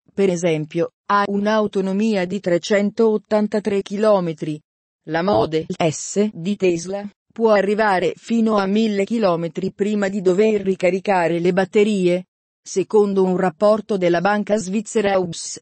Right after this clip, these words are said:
il costo totale di proprietà di un'auto elettrica, cioè la somma del costo di acquisto, rifornimento e manutenzione,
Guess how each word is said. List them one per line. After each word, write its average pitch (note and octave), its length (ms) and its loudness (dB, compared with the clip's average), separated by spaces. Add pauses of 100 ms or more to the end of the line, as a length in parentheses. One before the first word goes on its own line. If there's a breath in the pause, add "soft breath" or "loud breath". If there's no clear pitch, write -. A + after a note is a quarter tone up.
il F#3+ 180 -6
costo G3+ 420 -2
totale F3 580 -2
di F3+ 160 -2
proprietà F#3 640 -2
di F#3+ 160 -4
un'auto G3 580 -2
elettrica, C#3+ 800 -4 (180)
cioè G3+ 380 2
la F#3 160 0
somma F3+ 520 0
del F3+ 180 -4
costo G#3 400 -2
di G3 160 -2
acquisto, F#3+ 680 -6 (140)
rifornimento F#3+ 1000 -2
e F3 140 0
manutenzione, E3+ 1000 -4